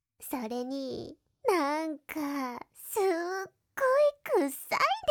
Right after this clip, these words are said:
ですけど。<laughs>昨日あれからお風呂入ったの？仕事で時間がなかった？なるほどね。だから、こ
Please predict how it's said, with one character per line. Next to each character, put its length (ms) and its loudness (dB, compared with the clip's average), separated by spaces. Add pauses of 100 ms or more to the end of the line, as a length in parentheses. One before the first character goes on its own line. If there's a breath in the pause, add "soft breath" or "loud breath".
(100)
で 60 0
す 60 -12
け 140 0
ど。 100 0
<laughs> 680 2 (2500 loud breath)
昨 220 -6
日 60 -4 (340)
あ 60 -2
れ 120 0
か 160 0
ら 340 -2
お 160 2
風 120 2
呂 100 6
入 260 0
っ 80 -20
た 140 4
の？ 380 -6 (1400)
仕 240 -4
事 360 0
で 80 -2 (180)
時 180 -10
間 300 0
が 100 -2
な 120 -2
か 80 -4 (180)
っ 100 -20
た？ 380 -6 (640 loud breath)
な 260 -2
る 220 -2
ほ 180 2
ど 120 -2
ね。 120 -6 (1000)
だ 240 2
か 120 -4 (100)
ら、 200 2 (260 loud breath)
こ 180 6